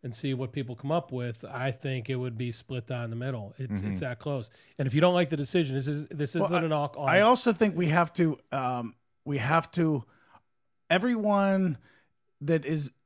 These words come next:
Speaker 3: involved is heavy, heavily, like, we would need some independent people to take a look at the bout, not think about the circumstances, and, and give a,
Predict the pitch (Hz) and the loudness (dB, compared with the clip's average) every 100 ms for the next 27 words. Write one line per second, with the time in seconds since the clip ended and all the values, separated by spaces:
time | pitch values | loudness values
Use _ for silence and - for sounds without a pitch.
0 | - _ - 139 143 127 156 170 127 123 | -20 _ -4 -2 0 4 8 8 8 0
1 | 123 123 - 139 127 113 - _ - - | -2 -8 -6 -4 -4 -6 -14 _ -10 -2
2 | 180 180 165 147 135 - - 202 226 180 | 2 4 2 0 -4 -4 2 4 6 4
3 | 156 151 147 127 127 131 117 - - - | 2 0 -2 -2 -4 -4 -6 -10 -20 -20
4 | _ - 185 208 220 170 175 208 190 175 | _ -2 0 2 2 0 -4 0 0 2
5 | 165 160 - 180 156 151 135 135 - _ | 0 0 -2 -4 -2 -4 -4 -8 -10 _
6 | 156 160 170 175 185 165 160 160 165 - | -2 0 0 0 -4 -2 0 0 -2 -4
7 | 143 139 160 - _ _ _ - 214 202 | -6 -4 -4 -6 _ _ _ -4 -2 0
8 | 175 180 170 151 139 - - 190 170 143 | 2 2 2 0 0 -6 -2 0 0 -4
9 | - 139 135 143 135 - 143 131 - 131 | -2 -4 -2 -4 -6 -6 -4 -4 -4 -4
10 | 127 143 135 127 | -4 -4 -6 -6